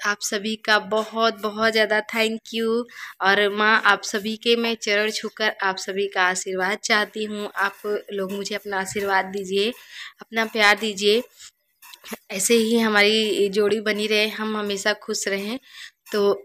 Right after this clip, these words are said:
<clears throat> अब मैं झाड़ू लगा ली हूँ, चल रही हूँ सीधा मैं नहाने के लिए। तो अभी मैं बच्चों को नहीं उठाऊँगी, देखती हूँ।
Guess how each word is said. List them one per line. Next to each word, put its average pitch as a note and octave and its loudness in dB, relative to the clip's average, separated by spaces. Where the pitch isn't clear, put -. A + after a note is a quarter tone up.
<clears throat> C#4+ 4
अब A3+ 2
मैं A#3 2
झाड़ू G#3 2
लगा G#3 4
ली G#3+ 0
हूँ, A3 -2
चल G3 -2
रही G#3 -2
हूँ G#3 -4
सीधा G#3 -2
मैं B3 0
नहाने G3 2
के F#3 -4
लिए। F3+ -6
तो G3+ -2
अभी G3 0
मैं G#3+ 0
बच्चों G#3+ -2
को A3+ -6
नहीं A3 -2
उठाऊँगी, A3 -2
देखती G#3+ -2
हूँ। A#3 -4